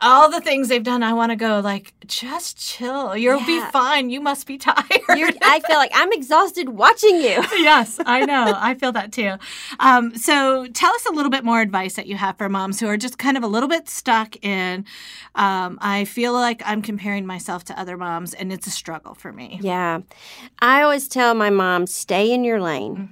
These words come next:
Speaker 1: Mm-hmm.
Speaker 2: It doesn't matter what someone else is doing. Um, you're not them. You're you.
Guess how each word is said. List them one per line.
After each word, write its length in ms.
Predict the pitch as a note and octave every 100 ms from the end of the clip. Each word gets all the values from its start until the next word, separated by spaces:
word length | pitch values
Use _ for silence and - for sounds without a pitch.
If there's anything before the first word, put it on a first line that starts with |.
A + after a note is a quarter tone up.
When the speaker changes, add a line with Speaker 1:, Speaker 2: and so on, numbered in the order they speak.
| G#3
Speaker 1:
Mm-hmm. 200 | F3 F#3+
Speaker 2:
It 180 | A3+ G#3
doesn't 420 | A3 A#3 C4+ -
matter 360 | A3 G3+ A3 A3+
what 160 | G#3+
someone 360 | - G#3+ G#3 G3+
else 280 | F#3 F#3 -
is 160 | G3+ F#3+
doing. 540 | G3 F#3 F#3+ B3+ D4+ _ _ - - - _
Um, 580 | A3 A#3 A3 G#3 G3 - _ -
you're 180 | G#3 C4
not 240 | C4 B3+
them. 560 | C4 C#4 G#3 E3+ - -
You're 220 | G#3 A3
you. 440 | A3 G#3+ F#3 E3+